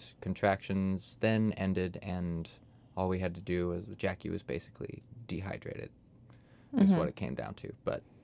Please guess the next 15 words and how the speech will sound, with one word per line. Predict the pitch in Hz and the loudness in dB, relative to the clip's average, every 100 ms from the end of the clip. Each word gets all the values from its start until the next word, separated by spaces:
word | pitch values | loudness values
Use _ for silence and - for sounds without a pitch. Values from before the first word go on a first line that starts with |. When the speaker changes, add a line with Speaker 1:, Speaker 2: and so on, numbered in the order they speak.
| - - - - - - - - - | -20 -20 -20 -20 -20 -20 -20 -20 -16
Speaker 1:
so | - 113 107 104 | 4 10 10 10
then | 107 104 | 8 8
the | |
last | 107 113 110 | 8 8 6
time | 110 107 | 6 6
we | 107 | 8
were | 104 | 8
like, | 104 101 | 8 8
"Okay, | 117 120 143 117 | 6 8 8 10
well, | 107 110 120 113 - - - - - - - - - | 10 8 6 2 -4 -20 -20 -20 -20 -20 -20 -16 -6
you're | 95 | 2
having | 110 120 | 4 6
contractions | 131 151 147 - 110 107 | 8 12 12 12 6 8
again. | 110 113 | 10 10
Woohoo." | 117 139 135 123 302 | 10 12 12 12 8